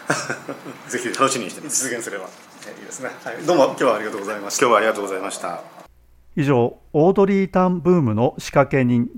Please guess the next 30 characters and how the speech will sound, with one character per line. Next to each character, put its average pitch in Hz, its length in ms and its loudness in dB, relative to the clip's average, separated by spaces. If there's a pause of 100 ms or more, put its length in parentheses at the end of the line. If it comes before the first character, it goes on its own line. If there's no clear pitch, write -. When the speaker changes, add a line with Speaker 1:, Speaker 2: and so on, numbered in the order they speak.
Speaker 2:
と 131 100 -2
題 117 200 4
し - 100 -10
て、 110 240 -4 (340)
東 151 180 4
洋 151 140 4
経 139 160 2
済 131 220 4
新 135 280 0
報 120 200 0
社 107 260 -2 (140)
編 156 240 2
集 143 400 -2
委 127 120 2
員、 101 200 -4 (280)
福 - 280 0
田 185 180 4
圭 180 180 0
介 - 220 -2
さ 110 160 -2
ん 104 80 -2
に 131 140 2
お 127 100 -4
話 113 320 0
を 110 100 -2
聞 - 160 -14
き 120 100 -8
ま 98 100 -6
し - 80 -10
た。 - 140 -8